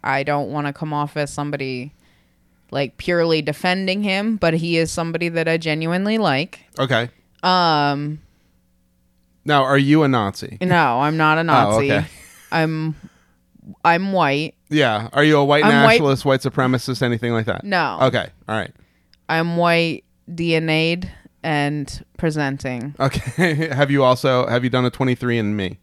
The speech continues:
Speaker 1: No, 'cause I really am worried about the government.
Speaker 2: Mm-hmm.
Speaker 1: 'Cause I'm sure
Speaker 2: Oh, yeah. They're definitely,
Speaker 1: I'm
Speaker 2: like
Speaker 1: sure I've done something.
Speaker 2: Yeah.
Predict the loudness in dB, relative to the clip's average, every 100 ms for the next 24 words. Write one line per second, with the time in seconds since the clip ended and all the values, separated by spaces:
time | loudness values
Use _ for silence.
0 | -6 0 0 0 -2 -2 -2 -2 -8 -18
1 | -16 -6 0 2 2 2 0 0 -2 -4
2 | -8 -4 -2 -2 -6 -6 -8 -8 -10 -12
3 | -16 -20 -20 -16 -8 -6 -6 -8 _ -12
4 | -8 -6 -6 -8 -14 -14 -6 -4 -2 -2
5 | -2 -2 -4 -6 -10 _ _ _ _ _
6 | _ _ _ -14 0 2 4 4 4 0
7 | 0 -2 -2 -4 -2 0 0 2 2 2
8 | 0 -2 -4 -8 -10 -10 -10 -12 -10 -8
9 | -8